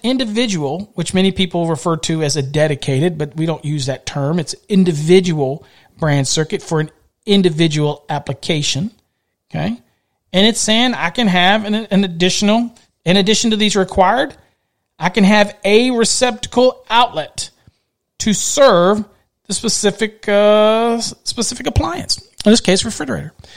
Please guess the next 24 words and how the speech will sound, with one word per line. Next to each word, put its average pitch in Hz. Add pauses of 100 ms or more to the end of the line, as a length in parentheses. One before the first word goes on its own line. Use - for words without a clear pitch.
(280)
So 240
I 220
can 226
have 240
it, 185
it's 185
not 190
limited 175
to 156
refrigerator, 127
by 120
the 117
way, 143 (100)
but 175
it 185
allows 220
me 202
to 190
do 185
a 185
common 175
practice 151
we've 156
done. 190